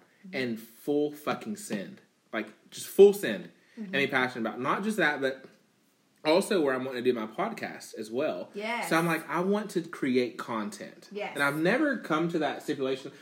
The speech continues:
Speaker 2: not stipulation, but I never come to that, like, um, that realization before, 'cause I've always been, like, looking for what completes me. I don't know. I'm just like, "What is it?"
Speaker 1: Yeah.
Speaker 2: So I realized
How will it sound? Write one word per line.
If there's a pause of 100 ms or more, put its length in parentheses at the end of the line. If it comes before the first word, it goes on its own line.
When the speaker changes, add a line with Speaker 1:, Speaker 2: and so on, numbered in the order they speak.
(120)
Speaker 2:
not
stipulation,
but
I
never
come
to
that,
like, (380)
um, (340)
that
realization
before, (180)
'cause
I've
always
been,
like,
looking
for
what
completes
me. (180)
I
don't
know. (100)
I'm
just
like,
"What
is
it?"
Speaker 1:
Yeah. (260)
Speaker 2:
So (320)
I (320)
realized